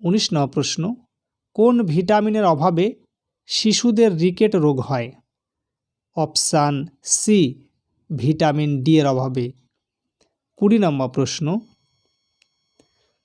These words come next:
কোন ভিটামিনের অভাবে অ্যানিমিয়া হয়? কুড়ির অপশান সি, বি টুয়েলভ।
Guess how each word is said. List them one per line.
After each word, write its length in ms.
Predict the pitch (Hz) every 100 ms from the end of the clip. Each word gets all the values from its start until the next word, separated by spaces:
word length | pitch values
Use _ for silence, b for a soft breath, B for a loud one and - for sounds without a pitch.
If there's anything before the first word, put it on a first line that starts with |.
| _
কোন 220 | - 233 240 214
ভিটামিনের 580 | 147 170 196 202 208 185
অভাবে 440 | 151 180 160 196 - _ _ _ _ _ _ _ _ _
অ্যানিমিয়া 640 | 185 175 202 214 214 202
হয়? 300 | 147 127 117 135 _ _ _ _ _ _
কুড়ির 300 | 170 165 156
অপশান 460 | 147 - 165 143
সি, 280 | 135 - 180 131 - _ _ _ _ -
বি 260 | 135 180 196
টুয়েলভ। 500 | - 170 165 151